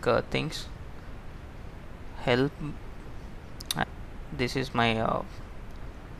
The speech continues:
account details. Uh, coming to left panel, this is the home, but home, uh, by default we are getting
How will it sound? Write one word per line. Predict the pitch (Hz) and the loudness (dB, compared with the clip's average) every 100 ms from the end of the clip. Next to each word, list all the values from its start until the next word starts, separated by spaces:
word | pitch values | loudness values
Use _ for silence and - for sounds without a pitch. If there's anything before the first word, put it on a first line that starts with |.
| - - - | -8 -4 6
account | 127 - 131 131 131 | 8 10 8 8 4
details. | 127 127 139 160 185 - - - - - - - - - - - - - - - - - - | 2 4 4 4 2 -4 -6 -8 -6 -6 -6 -6 -8 -8 -10 -10 -8 -8 -8 -8 -8 -2 8
Uh, | 127 127 | 10 10
coming | 127 139 135 143 | 10 6 6 4
to | 147 143 143 - - - - - | 6 6 6 0 -8 -8 -8 0
left | 147 131 135 - - - | 6 12 10 10 0 10
panel, | 139 143 151 185 - - - - - - - - - - - - | 12 12 8 2 -4 -8 -8 -8 -8 -8 -8 -6 -6 -6 -6 -4
this | - 131 | 0 2
is | 131 | 4
the | 131 131 | 8 8
home, | 143 143 160 | 10 8 8
but | 156 160 160 | 6 4 4
home, | 143 139 185 220 | 8 8 6 4
uh, | 160 135 131 | 8 8 12
by | 127 123 | 12 12
default | 127 135 143 139 | 12 8 8 8
we | 135 | 10
are | 131 131 147 - - - - - - - 143 | 12 12 8 -4 -8 -8 -8 -8 -6 -4 6
getting | 131 131 156 | 8 8 6